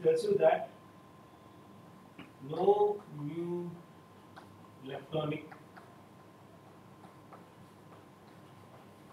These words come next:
generation with the mass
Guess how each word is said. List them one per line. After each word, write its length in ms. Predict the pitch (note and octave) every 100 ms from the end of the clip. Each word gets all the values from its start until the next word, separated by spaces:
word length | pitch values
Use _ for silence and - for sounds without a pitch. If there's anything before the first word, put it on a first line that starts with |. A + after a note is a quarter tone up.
| - - -
generation 880 | C3+ C#3 C3+ C3 A#2 - - - - - - - - - - - - - - - - - - - - - -
with 180 | C#3+ -
the 120 | C#3+
mass 800 | C3 C#3 C#3+ - - - -